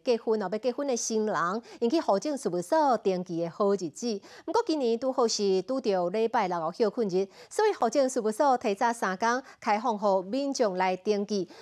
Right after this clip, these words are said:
另外，阁送出了足侪项好礼物咯，亲像讲是金沙条啦、手绘枕头，要来祝福新人。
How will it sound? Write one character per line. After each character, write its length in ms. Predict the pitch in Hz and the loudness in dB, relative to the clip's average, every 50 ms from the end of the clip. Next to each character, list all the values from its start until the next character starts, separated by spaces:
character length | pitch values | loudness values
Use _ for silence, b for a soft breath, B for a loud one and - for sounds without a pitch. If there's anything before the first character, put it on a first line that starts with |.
| B B | B B
另 120 | - 277 277 | 0 2 4
外， 120 | 277 269 | 4 2
阁 100 | 262 349 | 2 0
送 180 | 349 - 370 330 | 0 0 -2 -2
出 120 | - - | -2 0
了 200 | 294 294 285 294 | 0 0 0 0
足 120 | 294 - 320 | -2 -6 -4
侪 200 | - 233 185 180 | -2 -2 -2 -2
项 300 | 175 190 180 180 180 185 | -2 -4 -6 -6 -8 -4
好 220 | - 254 254 254 | 0 2 2 4
礼 160 | 254 254 254 | 4 4 4
物 160 | 226 214 208 | 4 2 2
咯， 160 | 208 196 202 196 B B B | 2 2 2 0 B B B
亲 160 | - - 254 | -4 -4 -2
像 100 | 220 208 | -2 0
讲 160 | 196 226 233 240 | 0 0 -2 -2
是 240 | 226 226 214 202 196 | -2 -2 -2 -2 -2
金 200 | 196 - 220 214 | -2 -4 -4 -4
沙 280 | 214 - 233 208 202 214 | -2 -2 0 0 0 0
条 260 | 214 - 302 311 320 | -2 -2 0 0 2
啦、 320 | 302 277 247 240 233 240 B B B B | 2 2 2 2 0 -2 B B B B
手 300 | - - - 269 233 214 | -8 -4 -2 0 0 0
绘 320 | 208 - 202 185 185 185 | 0 0 0 0 0 -2
枕 260 | 180 - - 226 226 233 | -4 -6 -6 -6 -6 -6
头， 380 | - - 175 170 170 180 - - | -4 -2 -2 0 0 -2 -4 -4
要 80 | 208 | -4
来 80 | 185 175 | -4 -4
祝 140 | - - 208 | -4 -6 -4
福 220 | - - 202 175 | -2 -2 -2 -2
新 280 | - - - 185 170 160 | -2 -6 -8 -8 -8 -6
人。 300 | 151 135 98 - 185 | -6 -6 -6 -8 -10